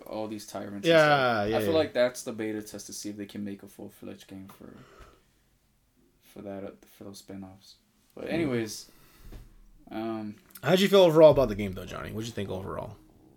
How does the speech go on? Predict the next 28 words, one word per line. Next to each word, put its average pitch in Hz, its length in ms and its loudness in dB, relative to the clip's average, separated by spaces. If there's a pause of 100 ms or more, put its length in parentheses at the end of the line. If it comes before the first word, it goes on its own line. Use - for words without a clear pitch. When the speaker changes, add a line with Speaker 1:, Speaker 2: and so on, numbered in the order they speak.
(140)
Speaker 1:
I 110 100 -14
give 143 200 -16
it 139 80 -12
a, 113 320 -10 (540)
I - 160 -20 (100)
give - 120 -20 (100)
it 214 80 -18
a 202 80 -16 (680)
B. 147 340 -16 (720)
Speaker 2:
Really? 180 360 0 (240)
Speaker 1:
Yeah. - 100 -20 (380)
Speaker 2:
I 175 140 -2
give 262 180 -4
it 202 60 0
an 120 160 -2
A. 98 260 -6 (1040)
I 131 100 2
really 170 340 8
enjoy, 113 360 2
I 113 100 2
really 127 280 4
love 107 160 0
the 101 80 -4
game. 92 220 -6
I 95 60 -4
really 98 200 -2
enjoyed 92 300 -6
it. 90 180 -6